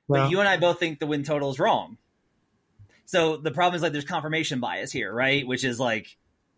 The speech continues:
Speaker 1: okay, um, guys that have win totals under forty haven't won very much, but we don't think that this win total should be forty.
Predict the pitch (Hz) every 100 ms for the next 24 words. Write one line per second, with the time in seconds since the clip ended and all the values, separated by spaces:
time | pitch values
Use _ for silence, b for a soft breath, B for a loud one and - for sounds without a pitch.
0 | 147 147 147 113 104 101 - _ _ _
1 | - 120 110 98 95 - _ _ - 147
2 | 151 165 160 151 143 143 147 143 131 131
3 | 120 147 139 127 123 120 110 131 107 98
4 | 117 _ _ _ _ _ _ - 120 113
5 | 98 73 - - - _ _ _ _ 143
6 | 156 156 151 147 135 120 135 123 131 127
7 | 127 117 123 107 101 131 101 87 78